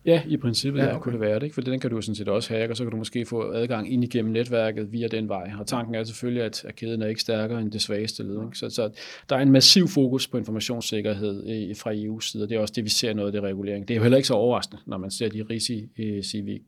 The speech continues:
Speaker 1: vi kigger ind i, i øvrigt.
Speaker 2: Man kan sige, og så er der jo ligesom det næste, det handler jo om big tech og platformsregulering, altså de store amerikanske platforme, tænker jeg her.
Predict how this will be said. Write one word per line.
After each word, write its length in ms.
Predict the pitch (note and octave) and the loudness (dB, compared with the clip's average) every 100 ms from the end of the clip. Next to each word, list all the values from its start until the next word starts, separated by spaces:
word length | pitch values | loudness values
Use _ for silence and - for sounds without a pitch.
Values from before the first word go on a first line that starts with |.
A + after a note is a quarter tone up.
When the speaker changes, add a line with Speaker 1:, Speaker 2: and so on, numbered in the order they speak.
| _ | _
Speaker 1:
vi 60 | G#2+ | -14
kigger 260 | - G#2+ | -8 -6
ind 180 | G2+ G#2+ | -4 -2
i, 240 | G#2+ G#2 A#2 | -4 -8 -10
i 40 | |
øvrigt. 360 | G#2 G2 G#2 A2 _ _ _ - - - - - - _ - - | -8 -6 -8 -10 _ _ _ -20 -20 -20 -20 -20 -20 _ -20 -4
Speaker 2:
Man 160 | D#3 C#3 | -2 0
kan 60 | |
sige, 280 | C3+ D#3 D3 - _ _ _ - - | 2 0 0 -6 _ _ _ -14 -6
og 60 | |
så 80 | - | 4
er 20 | |
der 60 | F#3+ | 6
jo 40 | |
ligesom 200 | F#3 F#3+ G3 - | 8 6 2 0
det 100 | E3+ | 2
næste, 460 | D3 C3+ D#3 - A3 | 6 6 4 2 0
det 220 | G3+ D#3+ | 2 2
handler 280 | D#3 F3+ G3+ | 4 4 6
jo 200 | F3 C3+ | 6 4
om 380 | - B2 A#2 G#2+ - _ | 4 2 2 -2 -12 _
big 120 | - E3+ | -2 -2
tech 300 | - C#3+ D3 - | 0 0 0 0
og 240 | - A#2+ G#2+ - _ _ _ _ - | 4 4 4 -4 _ _ _ _ -8
platformsregulering, 1000 | - C3+ - D3 C3+ A2 G#2+ F#2+ C2+ D2+ | -4 -4 0 0 0 -2 -2 -4 -6 -8
altså 140 | G2+ | -10
de 80 | A2+ | -8
store 520 | - - C3 C3 D3 | -6 2 4 4 4
amerikanske 580 | - G#2 G#2+ - F#2+ - | 2 -2 -4 -4 -6 -8
platforme, 480 | C#3 G#2 - A#2+ G#2+ | -4 -6 -4 -6 -4
tænker 260 | - G2+ F#2+ | -6 -4 -4
jeg 100 | |
her. 120 | G2 | -4